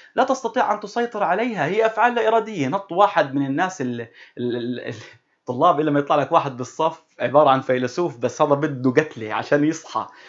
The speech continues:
أستاذ مين قال لك أنا بقدر أتحكم في حاسة السمع؟ قلت له كيف؟ قال لي ها.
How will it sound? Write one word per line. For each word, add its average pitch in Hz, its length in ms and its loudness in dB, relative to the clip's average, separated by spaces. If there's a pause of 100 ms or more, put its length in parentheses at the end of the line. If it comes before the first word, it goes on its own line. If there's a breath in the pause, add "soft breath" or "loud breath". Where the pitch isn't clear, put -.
(240 loud breath)
أستاذ 233 240 6
مين 330 180 4
قال 254 140 10
لك 196 140 8
أنا 262 120 6
بقدر 247 280 6
أتحكم 202 480 2
في 151 440 4
حاسة 165 440 4
السمع؟ 127 360 -2
قلت 247 200 -4
له 254 80 2
كيف؟ 185 320 2
قال 240 100 8
لي 269 80 8
ها. 269 280 6